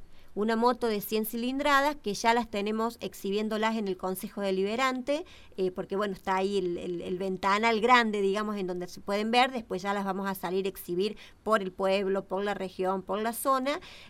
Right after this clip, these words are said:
eh, que son tres motos y con la posibilidad de que se sumen algunos premios más para la última noche. Pero certeramente ahora son tres motos,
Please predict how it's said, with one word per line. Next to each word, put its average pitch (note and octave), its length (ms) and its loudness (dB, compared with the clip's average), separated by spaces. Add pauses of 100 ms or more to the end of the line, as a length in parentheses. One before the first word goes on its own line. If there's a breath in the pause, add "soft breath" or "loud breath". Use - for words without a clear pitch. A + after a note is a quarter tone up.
eh, G3 360 0
que G#3+ 80 -4
son A3+ 260 -2
tres C4 200 0
motos D4+ 560 0 (180 loud breath)
y C#4+ 160 2
con D4 220 6
la C#4+ 80 4
posibilidad C4 680 2
de C#4 120 2
que A#3+ 100 -2
se A#3 160 -8
sumen C4 480 0
algunos A3 360 2
premios G#3+ 360 -2
más G#3 180 0
para G#3+ 220 -2
la F#3+ 100 0
última F3+ 380 0
noche. F3+ 340 -12 (300 soft breath)
Pero A#3 240 4
certeramente B3 840 2
ahora C#4+ 440 6 (200 loud breath)
son G#3+ 360 0
tres B3 240 0
motos, D#4 480 0